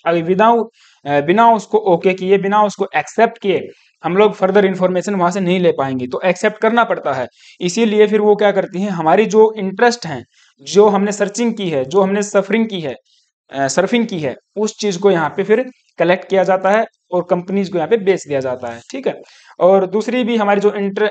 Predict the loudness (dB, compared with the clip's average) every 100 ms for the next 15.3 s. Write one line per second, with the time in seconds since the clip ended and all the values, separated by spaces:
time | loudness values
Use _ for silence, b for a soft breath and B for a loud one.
0 | -2 -4 -2 -2 0 2 2 0 _ -12
1 | -8 -6 -6 -6 -6 -6 -4 -4 -6 -12
2 | _ _ 0 0 0 0 0 0 -2 0
3 | -2 -4 b b -10 -4 -2 0 2 2
4 | 2 0 0 0 2 0 -2 -2 2 2
5 | 0 -6 -6 -2 0 0 -2 0 0 0
6 | -2 -2 0 -2 -4 -6 -10 -12 -10 -8
7 | -8 -8 _ _ _ _ _ _ _ -4
8 | -2 0 0 0 -2 -2 -2 -4 -6 -4
9 | -4 -4 b b _ -8 -2 0 0 2
10 | 2 2 0 0 -2 0 0 2 2 2
11 | 0 0 0 0 0 0 -2 -4 -2 0
12 | 2 4 2 2 0 0 b b 2 4
13 | 4 2 0 -2 -2 -6 -4 -2 -2 -2
14 | -4 0 4 4 2 0 0 0 -2 -8
15 | -10 -8 -8